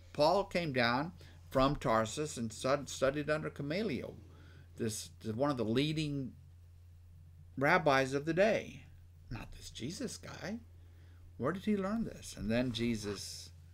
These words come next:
says, "My teaching is not my own.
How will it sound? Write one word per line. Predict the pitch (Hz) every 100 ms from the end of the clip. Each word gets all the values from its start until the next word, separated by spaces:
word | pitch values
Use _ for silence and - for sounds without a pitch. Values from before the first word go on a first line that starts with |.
| - - - - -
says, | - 85 92 90 98 - - - - - - - -
"My | 104 123 151 170
teaching | 160 180 180 185 180
is | 170 160
not | 175 170
my | 170 185
own. | 190 170 117 104